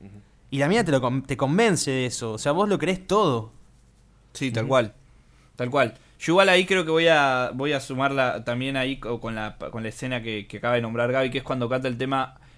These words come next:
Speaker 3: eh, Always Remember, eh, Remember Us This Way, creo que se llama el tema, que es cuando es el que le pide el Bradley
Speaker 2: Claro,
Speaker 3: Cooper.
Speaker 2: es el del piano.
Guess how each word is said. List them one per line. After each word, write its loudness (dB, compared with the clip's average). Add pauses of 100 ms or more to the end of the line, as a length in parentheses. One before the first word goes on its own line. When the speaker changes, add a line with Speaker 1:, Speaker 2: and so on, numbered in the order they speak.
(220)
Speaker 3:
eh, 2
Always 2
Remember, -2 (100)
eh, -2
Remember 2
Us 4
This -6
Way, 4
creo -2
que -8
se -12
llama -6
el -8
tema, 0 (320)
que -4
es -4
cuando 4
es 0
el 4
que 8
le 8
pide 8
el 6
Bradley 8
Speaker 2:
Claro, 4
Speaker 3:
Cooper. 6
Speaker 2:
es -2
el 0
del 0
piano. 0